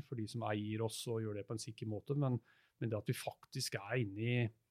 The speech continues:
vi er, vi har bestemt oss for at vi har trua på at vi skal være sentrale i oss og, og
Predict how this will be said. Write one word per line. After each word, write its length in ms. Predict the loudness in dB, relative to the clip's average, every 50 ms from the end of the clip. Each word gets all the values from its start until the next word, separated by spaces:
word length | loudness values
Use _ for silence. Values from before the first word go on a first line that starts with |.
| _ _ _ _ _ _ _
vi 80 | 0 2
er, 220 | 6 6 6 4 4
vi 140 | 4 4 6
har 60 | 6
bestemt 420 | 6 6 8 8 8 8 8 4 2 0
oss 60 | 2 2
for 80 | 0
at 60 | 0 2
vi 60 | 2
har 80 | 2 2
trua 300 | 0 -2 0 2 2 4 4
på 60 | 4
at 60 | 2 2
vi 60 | 0
skal 220 | 0 2 4 6 6
være 180 | 6 4 2
sentrale 720 | -2 -2 -2 -2 0 0 -2 0 0 0 -2 0 2 2 2 2
i 140 | 2 0 2 2
oss 300 | 2 2 0 -4 -6 -6 _ 0 2
og, 140 | 2 2 2 0 -4
og 60 | -6